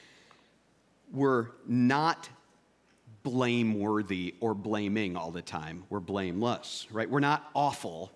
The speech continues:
We're, the idea is kinda sacred. We're not awful, we're sacred. We're not hypocritical, we're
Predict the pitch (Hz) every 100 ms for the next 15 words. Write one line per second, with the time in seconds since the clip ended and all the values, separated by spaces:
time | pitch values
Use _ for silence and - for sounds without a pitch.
0 | _ _ _ - _ _ _ _ - 117
1 | 120 120 117 117 - _ _ _ _ _
2 | - 127 135 180 - 135 110 - - 123
3 | - - 76 - _ _ _ _ _ _
4 | _ _ _ _ _ _ - 170 - 135
5 | 151 120 117 120 151 - - _ 127 135
6 | 127 - - - 170 107 85 - - -
7 | 156 160 180 202 - - 220 226 175 -
8 | 208 208 202 170 151 151 - - - 165
9 | 156